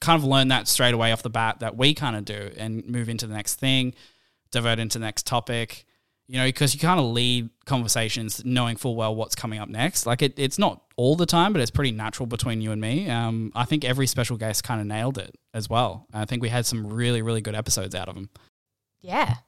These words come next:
Speaker 2: that's, that's pretty much all I got right
Speaker 1: So,
Speaker 2: now.
Speaker 1: yeah, that's pretty much everything for, we'll say that and we'll wrap up at the end, but I think we should get into our very last, what we've been watching this
Speaker 2: I think
Speaker 1: week.
Speaker 2: so. Do you wanna go first?
Speaker 1: I will go first 'cause I've got a couple.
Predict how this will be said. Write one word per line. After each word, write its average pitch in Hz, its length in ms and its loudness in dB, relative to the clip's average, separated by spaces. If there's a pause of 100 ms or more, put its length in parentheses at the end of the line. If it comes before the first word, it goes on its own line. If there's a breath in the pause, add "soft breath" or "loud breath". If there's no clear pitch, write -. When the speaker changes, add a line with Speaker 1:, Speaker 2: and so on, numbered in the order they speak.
(140)
Speaker 2:
that's, - 240 -12
that's 226 180 -4
pretty 220 240 -4
much 214 140 0
all 202 60 2
I 190 80 2
got 202 240 -2
right 180 120 0
Speaker 1:
So, - 60 0
Speaker 2:
now. - 160 6
Speaker 1:
yeah, 175 80 6
that's 156 160 6
pretty 151 160 6
much 139 140 6
everything 143 300 6
for, 123 280 2
we'll 123 260 4
say 127 420 2
that 135 240 2
and 123 100 4
we'll 135 120 8
wrap 160 260 8
up 117 140 0
at 101 60 -6
the 104 100 -2
end, 113 180 2
but 120 140 4
I 135 80 6
think 180 220 2
we 165 80 4
should 135 440 4 (500 loud breath)
get 160 120 6
into 170 260 6
our 143 140 6
very 185 260 6
last, 147 460 4
what 131 120 2
we've 143 140 2
been 180 200 4
watching 247 440 2
this 135 200 4
Speaker 2:
I - 40 4
think - 60 6
Speaker 1:
week. 113 140 4
Speaker 2:
so. 180 440 4 (760)
Do - 80 -6
you 214 40 0
wanna 220 140 2
go 214 60 2
first? 247 300 -2
Speaker 1:
I 156 120 8
will 160 180 8
go 139 120 4
first 117 300 0
'cause 123 140 0
I've 139 160 2
got 143 120 2
a 107 280 0
couple. 113 380 -4